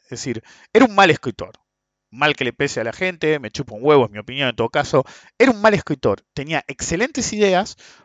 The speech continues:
pero muchos pueden tener excelentes ideas, pero de eso a tratar de hacerlo un libro se complicaba, ¿ok? Entonces, básicamente siempre hacía cuentos. Eh,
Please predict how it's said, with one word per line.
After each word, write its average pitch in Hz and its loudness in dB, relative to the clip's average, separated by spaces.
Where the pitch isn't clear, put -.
pero 143 6
muchos 180 2
pueden 117 0
tener 117 0
excelentes 113 -8
ideas, 110 0
pero 117 2
de 160 6
eso 113 0
a 117 -4
tratar 170 0
de 170 4
hacerlo 156 0
un 165 -2
libro 180 4
se 175 -4
complicaba, 127 -2
¿ok? 117 -8
Entonces, 151 0
básicamente 196 0
siempre 180 0
hacía 165 2
cuentos. - -2
Eh, 113 2